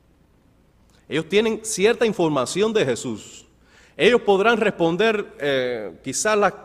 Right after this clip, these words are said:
las preguntas de la clase de congregado. Las pueden responder.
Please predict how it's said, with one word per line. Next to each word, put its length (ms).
las 120
preguntas 460
de 80
la 120
clase 220
de 40
congregado. 600
Las 120
pueden 200
responder. 340